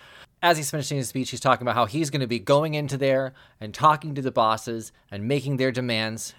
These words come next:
and he's not gonna come out until he has answers. Yeah, he comes off the stage, and if you guys want to be standing there to talk to him, that's fine. Oh, that's too funny. I did a random name generator, and the first thing that came up was Big Papa.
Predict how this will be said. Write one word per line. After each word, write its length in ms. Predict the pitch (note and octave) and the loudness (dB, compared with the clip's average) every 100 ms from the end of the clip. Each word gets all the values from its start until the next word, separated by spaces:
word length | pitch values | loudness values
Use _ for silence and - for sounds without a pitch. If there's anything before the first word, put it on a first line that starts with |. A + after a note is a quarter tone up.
| D3+ | -14
and 100 | F#2+ | -12
he's 140 | E2+ | -6
not 260 | A2+ C3 C3+ | 2 2 2
gonna 160 | C#3+ | -2
come 180 | C3+ C#3+ | -2 2
out 260 | B2 A2+ - _ A#2 | 2 2 -2 _ -14
until 240 | - C3+ | -4 -2
he 120 | C3 | 0
has 240 | A#2+ A#2 A2+ | -2 0 -2
answers. 600 | G#2+ F#2+ - - - - _ _ _ _ - | -4 -6 -12 -14 -14 -14 _ _ _ _ -16
Yeah, 140 | - | -16
he 140 | - B2 | -12 0
comes 300 | D3+ C#3+ D3+ | 2 4 6
off 240 | C#3 C3+ | 4 4
the 80 | C3+ | -4
stage, 600 | - B2+ A#2+ G#2+ - - _ | 0 2 2 -4 -12 -14 _
and 160 | B2+ G#2 | -10 -10
if 80 | G#2+ | -2
you 60 | |
guys 220 | A#2+ A2 | -2 -2
want 200 | G#2 A2 - | -2 -4 -4
to 100 | G#2+ | -10
be 260 | G2+ G2+ - | -8 -10 -10
standing 460 | - A#2 A2 G#2 | -6 -4 -4 -6
there 140 | G2+ F#2+ | -6 -8
to 100 | G#2+ | -6
talk 300 | G#2 F#2+ - | -4 -4 -6
to 80 | |
him, 160 | G2+ G2 | -10 -6
that's 240 | F#2 - | -6 -6
fine. 420 | - G#2 G2 A2+ A#2+ _ _ _ - | -6 -4 -4 -6 -12 _ _ _ -4
Oh, 80 | C3+ | 0
that's 200 | C#3+ - | 0 -2
too 160 | C#3+ C#3 | -4 -2
funny. 260 | D3 B2+ | 0 0
I 40 | A2+ | -2
did 140 | C#3+ | -2
a 40 | |
random 320 | C3 B2+ C3+ A2+ | -2 0 -2 -2
name 220 | A2+ A#2+ | -4 -2
generator, 420 | C#3 D3 D3+ D#3 | -2 0 -2 -2
and 120 | C3+ A2 | -4 -8
the 60 | |
first 260 | - C3 - | -6 -8 -8
thing 100 | B2+ | -10
that 80 | B2 | -8
came 200 | A#2 A2 | -10 -8
up 80 | |
was 120 | A#2 F2 | -10 -8
Big 220 | A#2 F#2+ | -8 -6
Papa. 440 | A#2 A#2 F#2 E2+ | -2 -2 -2 -4